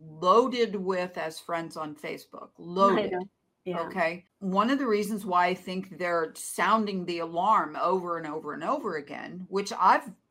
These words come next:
Speaker 1: I've been doing for, uh, over fifteen years.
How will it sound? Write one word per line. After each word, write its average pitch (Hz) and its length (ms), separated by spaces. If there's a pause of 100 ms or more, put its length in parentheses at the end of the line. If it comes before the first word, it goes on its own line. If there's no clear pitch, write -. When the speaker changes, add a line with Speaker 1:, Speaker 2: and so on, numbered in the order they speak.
Speaker 1:
I've 226 220
been 233 200
doing 220 400
for, 190 560
uh, - 240 (160)
over 220 300 (880)
fifteen 269 420
years. - 640